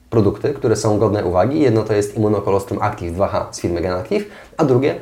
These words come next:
to jest Colostrum Pro od firmy Labuan, tak? E, natomiast ostatnio taka ciekawostka, widziałem takie, e, zdjęcie, które mi kursantka przesłała z jednego ze szkoleń, i tam taka śmieszna rzecz, która nie ma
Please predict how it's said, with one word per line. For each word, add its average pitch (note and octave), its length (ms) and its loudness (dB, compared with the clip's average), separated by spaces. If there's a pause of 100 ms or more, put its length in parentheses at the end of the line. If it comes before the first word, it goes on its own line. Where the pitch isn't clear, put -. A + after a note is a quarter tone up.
(120)
to - 60 -2
jest - 200 -2
Colostrum C3 400 0
Pro A2+ 280 2
od A#2 100 -10
firmy B2 240 2
Labuan, G2+ 300 0 (120)
tak? - 220 -6 (400)
E, G2 180 2
natomiast C3+ 500 0
ostatnio B2 340 -2
taka A#2+ 180 -2
ciekawostka, A#2 480 -2
widziałem A2 280 2
takie, A2 300 0 (720)
e, G2 240 2
zdjęcie, A#2 320 2
które G2 180 0
mi G2+ 100 0
kursantka A2+ 440 -2
przesłała G2+ 420 0
z F#2+ 40 -2
jednego G2+ 260 2
ze F2+ 120 0
szkoleń, A2+ 340 0
i G2 60 -4
tam G#2 160 0
taka G#2 200 -2
śmieszna B2 380 -2
rzecz, G#2+ 180 -2
która G2 200 -2
nie G#2 120 0
ma G2+ 340 0